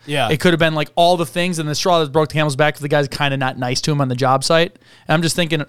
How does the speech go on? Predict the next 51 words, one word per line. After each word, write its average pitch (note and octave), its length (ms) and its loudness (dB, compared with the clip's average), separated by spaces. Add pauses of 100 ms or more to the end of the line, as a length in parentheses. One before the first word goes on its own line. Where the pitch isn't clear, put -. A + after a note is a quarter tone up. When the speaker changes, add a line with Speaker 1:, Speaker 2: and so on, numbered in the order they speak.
Speaker 2:
I've E3+ 160 0
worked E3+ 240 0
on C#3 100 -2
job C3 280 0
sites C3 300 -2
with B2+ 220 -10 (340)
doing D3 200 0
concrete C3+ 480 -4
and A2 80 -12
roofs A#2+ 260 -4
and D3+ 100 -6
stuff. F3+ 360 0
Speaker 1:
Yeah. B2+ 180 -4
Speaker 2:
Those C4+ 100 -4
guys C#4 220 4
aren't C#3 200 0
nice, - 420 -2 (160)
but B2 80 -10
that's F3 180 2
Speaker 1:
Yeah. A3 40 4
Speaker 2:
how A3+ 40 4
they're G3+ 100 2
built. D#3 380 2 (200)
Speaker 1:
Yeah. B2+ 280 -6
Speaker 2:
They'll F#3+ 120 2
call F#3+ 200 2
you F3+ 140 0
names C#3+ 260 -2
and D3+ 100 -6
crap, E3+ 140 0
like, D#3 160 2
"Hey, A3 260 4
why'd F3+ 260 4
you E3 40 -6
give G3+ 140 2
me F3+ 80 2
that? F#3+ 260 4
Well, E3 80 4
you D#3+ 180 0
idiot." G3 440 2
Like, D3 180 2
Speaker 1:
Yeah. D3+ 100 -2
Speaker 2:
like, C3 320 0
they're E3+ 120 0
just D#3 180 -6
not F#3 280 0
nice. C#3 320 0
So D3 160 2
if - 80 -10 (380)
he's, G#3 280 0
like, E3 260 2